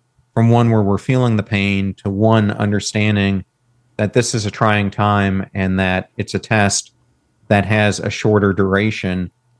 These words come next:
And if we examine it like that, we can see it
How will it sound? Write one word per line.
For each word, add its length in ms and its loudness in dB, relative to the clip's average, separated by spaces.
And 140 0
if 160 -2
we 140 2
examine 500 0
it 160 -4
like 280 -2
that, 360 -2
we 160 0
can 280 -2
see 340 -2
it 220 -4